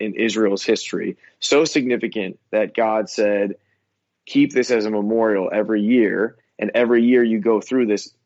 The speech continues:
and you say these, like, they even have, like, a ritual where it's like, "Why is this night unlike any other?" Like, they have, like, a call and response, like, We are going to relive and remember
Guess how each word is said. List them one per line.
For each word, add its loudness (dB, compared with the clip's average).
and -2
you 0
say 2
these, 0
like, -2
they 2
even 2
have, -2
like, 0
a -2
ritual 0
where 0
it's -8
like, -4
"Why 2
is -2
this -8
night -4
unlike -8
any -4
other?" 0
Like, -6
they -4
have, -2
like, -2
a -6
call 0
and -2
response, -4
like, -6
We 4
are 4
going -2
to -8
relive 0
and -8
remember 0